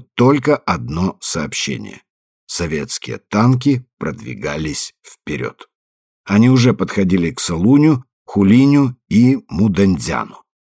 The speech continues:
Поздно ночью ко мне в служебную комнату пришли Кацумата и Мине, очень взволнованные. Они разговаривали с майором, советником Министерства здравоохранения Маньчжоу Го,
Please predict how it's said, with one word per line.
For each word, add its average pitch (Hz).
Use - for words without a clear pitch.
Поздно 127
ночью 107
ко 90
мне 87
в -
служебную 69
комнату 127
пришли 95
Кацумата 95
и 104
Мине, 92
очень 92
взволнованные. 71
Они 87
разговаривали 95
с -
майором, 95
советником 78
Министерства 76
здравоохранения 76
Маньчжоу 85
Го, 78